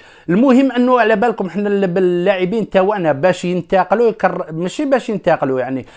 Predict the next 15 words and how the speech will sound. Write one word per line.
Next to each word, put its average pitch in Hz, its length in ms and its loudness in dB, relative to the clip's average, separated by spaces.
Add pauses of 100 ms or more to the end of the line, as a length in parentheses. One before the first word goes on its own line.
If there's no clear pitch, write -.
(140)
حتى 294 300 2
الانديه 262 720 2 (680)
تعلن 277 360 4
على 233 120 0
الصفقات 247 560 0
الاخرين، 254 280 2
بصح 220 220 -10
تاعنا 240 460 0
توجور 220 340 2
شفتوا - 320 -4
مع، 202 220 2
مع 190 240 0
با-، 180 280 2
واسمو 175 380 0
مع 139 960 0